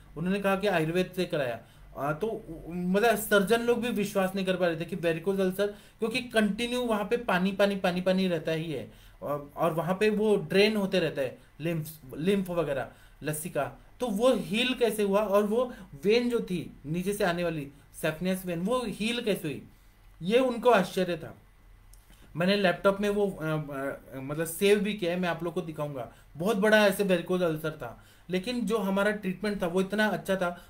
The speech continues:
और आयुर्वेद पे विश्वास जितना रहेगा, श्रद्धावान लभते ज्ञानम, जिसको श्रद्धा होती है उसी को ज्ञान प्राप्त होता है। जब हम सुबह यहाँ माधव निदान की class लेते हैं ना, तो जिन, आप लोगों को पता नहीं है आयुष दर्पण कितने श्रेष्ठ चिकित्सक हैं।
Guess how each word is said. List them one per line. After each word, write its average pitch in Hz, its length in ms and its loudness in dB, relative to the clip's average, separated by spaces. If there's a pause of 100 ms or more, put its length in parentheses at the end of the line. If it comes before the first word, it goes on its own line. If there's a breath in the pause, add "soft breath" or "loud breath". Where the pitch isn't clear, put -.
और 196 120 2
आयुर्वेद 190 500 6
पे 254 100 2
विश्वास 196 560 0 (320 soft breath)
जितना 208 320 2
रहेगा, 202 260 4
श्रद्धावान 202 720 2
लभते 190 400 4
ज्ञानम, 156 340 0 (320 loud breath)
जिसको 185 280 2
श्रद्धा 202 380 2
होती 220 240 2
है 202 60 8
उसी 202 200 0
को 214 160 -4
ज्ञान 180 240 2
प्राप्त 156 240 -2
होता 139 180 -4
है। 117 140 -8 (280 loud breath)
जब 202 140 2
हम 214 160 0
सुबह 214 280 0 (160)
यहाँ 170 280 -2
माधव 175 320 0
निदान 202 280 0
की 208 100 -2
class 190 340 0
लेते 196 200 -2
हैं 208 80 0
ना, 165 180 -4 (240 loud breath)
तो 208 80 2
जिन, 202 360 -2 (160 loud breath)
आप 185 220 0
लोगों 226 220 0
को 240 60 -8
पता 208 260 0
नहीं 214 140 2
है 180 140 0
आयुष 185 200 0
दर्पण 196 380 -2
कितने 208 360 -4
श्रेष्ठ 214 460 -2
चिकित्सक 190 500 -2
हैं। 196 340 -6